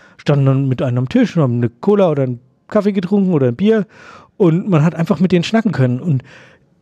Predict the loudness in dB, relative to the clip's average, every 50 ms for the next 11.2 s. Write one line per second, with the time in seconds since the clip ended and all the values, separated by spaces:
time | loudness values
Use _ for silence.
0 | _ -6 -4 -4 -4 -2 -2 -2 -2 -2 -4 -6 -4 0 0 2 2 2 0 0
1 | 0 0 0 0 0 -4 -4 -2 0 0 0 0 0 0 0 0 0 0 0 -2
2 | -2 -2 0 0 2 0 -2 -4 _ _ _ _ _ _ _ _ -2 0 2 2
3 | 2 2 2 2 0 0 -2 -6 -12 -20 -20 -20 _ _ _ -6 -2 0 0 0
4 | 0 0 0 -2 -2 -2 -2 -4 -6 -8 -8 -8 -6 -6 -6 -4 -2 0 0 0
5 | -2 -2 -4 -4 -4 -2 -2 -2 -2 -2 -2 -4 -2 -2 -4 -4 -2 -2 -2 -4
6 | -4 -6 -14 -20 -20 -20 -20 -20 _ _ -6 -6 -6 -6 _ -2 0 0 2 0
7 | 0 0 0 -2 -4 -4 -4 -4 -2 0 0 0 2 2 2 2 0 -2 -4 -8
8 | _ _ _ _ -2 0 0 -2 -4 -8 _ _ _ _ -20 -20 -16 -10 -4 0
9 | 0 2 2 2 2 0 0 -2 0 0 0 0 2 0 0 0 -2 -2 -2 -2
10 | -2 -2 -2 -2 -4 -4 -6 -8 -8 -8 -6 -4 -4 -2 -2 0 0 0 0 0
11 | 0 -2 -4